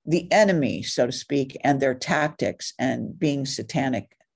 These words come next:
Them being satanic is a big part of it always. And there's symbolism, there's dates.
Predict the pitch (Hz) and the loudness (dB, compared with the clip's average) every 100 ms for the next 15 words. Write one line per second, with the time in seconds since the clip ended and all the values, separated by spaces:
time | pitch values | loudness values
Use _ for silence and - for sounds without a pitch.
0 | - 120 151 160 156 151 151 143 131 - | -16 -2 2 4 2 0 0 0 -6 -10
1 | - 117 - 147 135 127 131 110 135 131 | -8 -8 -2 -2 0 -4 -6 -4 -4 -4
2 | - 139 135 135 127 - - 147 139 - | -2 2 2 2 -2 -2 4 6 6 2
3 | - - - - - - - 147 143 143 | -4 -10 -14 -20 -20 -6 0 2 2 0
4 | - 208 202 190 160 160 160 156 143 123 | 2 4 6 6 4 4 2 2 0 0
5 | 110 - 156 156 113 - | -2 0 2 4 2 -2